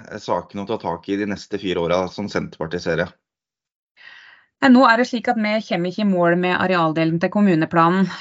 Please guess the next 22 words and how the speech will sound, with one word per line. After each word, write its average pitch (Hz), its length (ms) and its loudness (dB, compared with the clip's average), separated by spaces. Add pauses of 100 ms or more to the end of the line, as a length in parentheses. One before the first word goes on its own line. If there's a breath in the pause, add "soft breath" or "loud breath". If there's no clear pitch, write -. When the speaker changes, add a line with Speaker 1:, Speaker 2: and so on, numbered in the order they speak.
Speaker 2:
eh, 175 560 0
nå 170 240 2
i 180 80 4
denne 165 240 2
perioden, 185 400 4
så 208 80 -4
den 180 240 0
vil 190 160 0
komme 160 400 0
til 175 160 -2
vedtak 170 480 -2
rett - 480 -6
over 165 400 0
valget. 165 460 2 (420 loud breath)
Og 185 80 -4
det 190 140 2
var 180 160 4
jo 196 80 0
en 196 60 -2
sak 165 280 -4
vi 180 160 -4
hadde 180 240 0